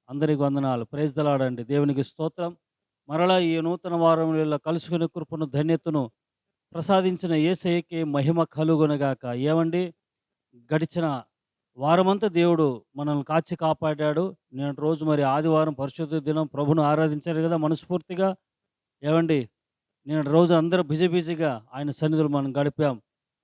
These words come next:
ఏమండి, ఆయన సన్నిధిలో గడిపిన మనకి నిజంగా నిశ్చయంగా దేవుడు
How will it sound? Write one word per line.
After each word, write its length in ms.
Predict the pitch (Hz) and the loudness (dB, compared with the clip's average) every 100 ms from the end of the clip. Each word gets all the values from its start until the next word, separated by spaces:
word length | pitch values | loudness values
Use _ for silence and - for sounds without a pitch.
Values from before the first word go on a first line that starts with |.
| _ | _
ఏమండి, 360 | 135 156 160 160 | 0 2 4 2
ఆయన 140 | 147 | 2
సన్నిధిలో 600 | 131 147 165 170 165 143 _ _ _ _ _ 160 | -2 -4 2 4 4 2 _ _ _ _ _ -4
గడిపిన 420 | 185 175 185 175 | 0 2 4 4
మనకి 680 | 147 156 190 - 202 143 123 _ _ _ _ _ 139 | 4 2 0 0 0 0 -4 _ _ _ _ _ -6
నిజంగా 340 | 139 175 156 | 0 0 2
నిశ్చయంగా 540 | 160 180 - 202 185 | -2 -2 0 2 2
దేవుడు 520 | 165 160 160 156 147 | 4 6 8 8 6